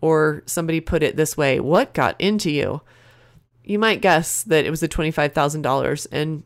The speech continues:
obviously that's no small amount of money. It was also heavily taxed, and I knew it would be, so, um, I really was not super motivated by that. Um, we definitely told the kids, "If we do it, we all earned it, so we're gonna go on an international trip together for, like, three weeks."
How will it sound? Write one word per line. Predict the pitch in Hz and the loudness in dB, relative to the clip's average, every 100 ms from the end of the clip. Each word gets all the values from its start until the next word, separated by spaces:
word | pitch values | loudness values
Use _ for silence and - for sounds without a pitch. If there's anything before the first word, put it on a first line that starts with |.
| _ | _
obviously | - 180 190 175 160 | -2 0 0 -2 -2
that's | 165 160 - | -2 -2 -4
no | 160 | -4
small | 156 160 151 | -2 -4 -2
amount | 151 143 143 | -2 -4 -4
of | |
money. | 147 147 139 135 _ _ - | -4 -4 -4 -10 _ _ -2
It | 190 | 0
was | 196 | 4
also | 190 190 185 | 4 4 2
heavily | 175 175 175 | 2 2 2
taxed, | 175 165 151 - - | 2 2 2 0 -6
and | 156 | -4
I | |
knew | 151 151 | -2 -2
it | - | -2
would | 147 143 | -2 -4
be, | 131 151 | -4 -6
so, | - 143 147 - _ _ _ - | -4 -2 -2 -6 _ _ _ -10
um, | 160 | -2
I | 170 | 2
really | 190 196 226 233 | 2 2 2 2
was | 196 196 185 | 4 2 2
not | 175 170 | 0 0
super | 180 175 165 | -2 -4 -4
motivated | 156 151 165 170 175 | -4 -2 -2 -2 -2
by | 175 180 | -2 0
that. | 185 202 - - - - - - _ _ _ _ | 0 -2 -4 -14 -20 -20 -20 -20 _ _ _ _
Um, | 160 156 143 143 - | -4 -2 -2 -4 -8
we | - 190 | -2 6
definitely | 214 233 208 | 6 6 2
told | 220 208 | 4 2
the | 185 | 2
kids, | 226 214 165 | 2 2 2
"If | - 175 | 0 0
we | 175 | 0
do | 208 269 | 2 4
it, | 190 160 | 4 4
we | 175 | 4
all | 196 - | 4 4
earned | 175 190 | 0 0
it, | 156 - | 0 0
so | - 156 151 | 0 2 2
we're | 151 | 0
gonna | 165 165 | -2 -4
go | 156 160 | 0 0
on | 156 156 | 0 -2
an | 156 | -4
international | 156 156 156 165 156 143 | -4 -4 -4 -4 -6 -6
trip | - 165 | -4 -4
together | 165 156 139 143 | -4 -2 -2 -2
for, | 143 - 143 | -4 -4 -4
like, | 147 147 147 | -2 -4 -8
three | - 160 | -8 -8
weeks." | 147 147 147 - - | -6 -8 -10 -12 -14